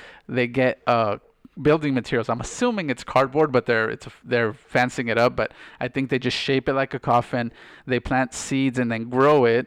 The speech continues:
around the coffin, remove the cardboard, so you're left with that shape that then you're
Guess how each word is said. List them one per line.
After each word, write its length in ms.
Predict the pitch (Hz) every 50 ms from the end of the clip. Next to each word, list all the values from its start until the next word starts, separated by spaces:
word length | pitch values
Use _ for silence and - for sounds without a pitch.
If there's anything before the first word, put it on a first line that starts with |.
| -
around 260 | - 123 120 120 117 117
the 40 | 120
coffin, 480 | - - 135 127 - - 131 120 117
remove 520 | 120 123 120 123 127 131 135 151 160 135 123
the 80 | 123 110
cardboard, 600 | - - 139 139 135 127 123 113 117 113 113 - - - - - _ _
so 140 | - - 131
you're 180 | 123 131 120
left 260 | 117 123 123 - -
with 100 | - -
that 180 | - 107 107 -
shape 480 | - - - 143 120 113 117 - _ -
that 180 | 123 110 110
then 180 | 123 113 113 113
you're 240 | 113 107 107 107